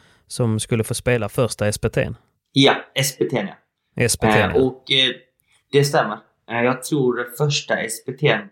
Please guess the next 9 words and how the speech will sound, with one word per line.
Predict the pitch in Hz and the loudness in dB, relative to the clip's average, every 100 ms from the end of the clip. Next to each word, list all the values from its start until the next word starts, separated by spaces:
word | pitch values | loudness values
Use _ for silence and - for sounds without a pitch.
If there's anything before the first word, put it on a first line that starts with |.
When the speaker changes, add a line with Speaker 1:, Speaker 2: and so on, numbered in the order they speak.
| _ _ 123 | _ _ -14
Speaker 2:
ryktas | 123 123 113 | -12 -8 -2
Speaker 1:
Jönköping, | 110 110 - 107 104 | 0 2 -2 -2 0
Speaker 2:
om | 98 | 0
Speaker 1:
va? | |
Speaker 2:
att, | - 107 - | -2 -6 -6
vart | 117 135 175 - - | -8 -4 0 -2 -4
vet | 123 147 - | -2 0 0
jag | 147 | -4
inte. | 160 - | -6 -12